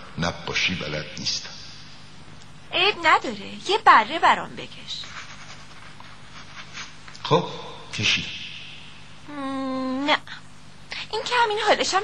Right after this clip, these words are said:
Speaker 2: حسابی مریضه. یکی دیگه بکش.
Speaker 1: کشیدم.
Speaker 2: خودت که می‌بینی این بره نیست،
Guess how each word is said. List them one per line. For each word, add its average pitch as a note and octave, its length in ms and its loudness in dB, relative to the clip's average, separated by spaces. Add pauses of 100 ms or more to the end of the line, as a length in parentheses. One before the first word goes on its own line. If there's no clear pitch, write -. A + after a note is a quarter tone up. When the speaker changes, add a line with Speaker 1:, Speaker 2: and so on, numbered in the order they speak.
Speaker 2:
حسابی C4+ 380 4
مریضه. D#4 580 2 (300)
یکی G#4 220 4
دیگه E4 260 4
بکش. - 460 0 (3000)
Speaker 1:
کشیدم. - 360 4 (720)
Speaker 2:
خودت G#4+ 420 6
که F4 120 2
می‌بینی D4 680 0 (800)
این G#4 160 4 (100)
بره G#3+ 520 6
نیست، D#4 580 -4